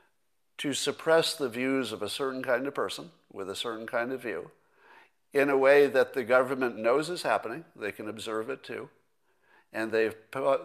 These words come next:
they have laws that actually support it. Y-, y-, the, the fact that the, uh, social media networks don't have, uh, the risk of being sued, but they could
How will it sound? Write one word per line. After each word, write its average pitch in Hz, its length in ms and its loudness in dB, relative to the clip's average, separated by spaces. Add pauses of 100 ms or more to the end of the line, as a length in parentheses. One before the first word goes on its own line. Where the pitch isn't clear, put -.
they 120 120 4
have 113 200 4
laws 139 500 10
that 113 120 4
actually 120 320 2
support 226 420 -6
it. 254 100 -14 (1400)
Y-, 107 200 -6
y-, 110 60 0
the, 117 200 2
the 127 140 -6
fact 135 340 6
that 123 180 0
the, 107 360 -6
uh, 98 360 0
social 127 380 -2
media 107 280 -4
networks 101 480 -2
don't 98 280 -6
have, 98 440 -4
uh, 90 200 -4 (380)
the 107 80 -12
risk 113 320 0
of 104 80 -8
being 95 200 -10
sued, 135 520 -2 (960)
but 113 180 -2
they 104 120 -2
could 127 480 0